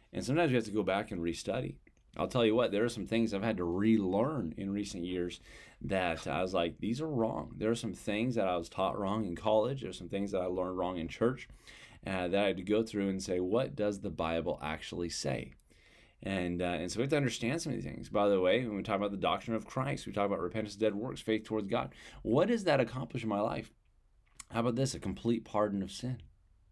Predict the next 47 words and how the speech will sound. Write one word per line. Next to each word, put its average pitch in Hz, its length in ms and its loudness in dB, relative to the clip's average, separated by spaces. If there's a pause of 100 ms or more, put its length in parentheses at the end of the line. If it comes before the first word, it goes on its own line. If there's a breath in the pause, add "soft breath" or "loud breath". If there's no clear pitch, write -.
(640)
That 117 120 6
there's 117 160 4
no 117 300 8
more 123 240 8
work 110 300 2
to 107 100 -6
be 101 100 4
done. 117 300 4
That's 120 180 0
a 92 60 2
big 117 320 0
chunk 143 260 -2
of 87 80 -8
Hebrews 120 440 0
that 87 120 -4
talks 76 240 -4
about - 320 -6
that. - 200 -10 (520 soft breath)
There's 131 160 2
no 196 240 2
more 151 220 6
work 107 240 2
to 98 100 -4
be 87 140 0
done. 80 320 -2 (260 loud breath)
Why 139 220 4
did 139 240 4
they 127 60 2
have 117 180 -2
to 120 80 -4
be 127 80 4
emphasized 120 480 0
to 113 80 -2
the 101 80 0
Hebrews? 110 400 0
Because 101 380 0
they 92 200 4
were 117 160 2
caught 92 320 -2
up 95 160 -4
in 90 240 -2
their 110 160 2
works. 135 400 -2
The - 160 0
law, 139 380 4
the 98 120 -2
Judaizers, 110 760 0